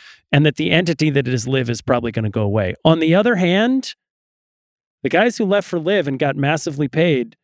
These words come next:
<laughs> sure look like they won if you just measure by money. On the other hand, the guys at the P I F, the Saudi government,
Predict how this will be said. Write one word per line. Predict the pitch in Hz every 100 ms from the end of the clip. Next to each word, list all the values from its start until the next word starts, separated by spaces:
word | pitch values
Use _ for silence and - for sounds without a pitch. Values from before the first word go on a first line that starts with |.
| _ _ - -
<laughs> | 180 - _
sure | - - 196 247
look | 240 -
like | 240 226 175
they | 226
won | 254 160 156 202 -
if | 156
you | 175
just | 151 160
measure | 160 147 147
by | 127 131
money. | 123 127 147 185 _ _ _ _ _ -
On | 175
the | 180 180
other | 240 240
hand, | 226 240 285 254 _ _ _ _ -
the | 170
guys | 190 214 220 180 - _ _ _ _
at | 180 -
the |
P | 170 220 220
I | 202 196
F, | 262 208 - - -
the |
Saudi | - 220 214 202
government, | 214 262 196 165 208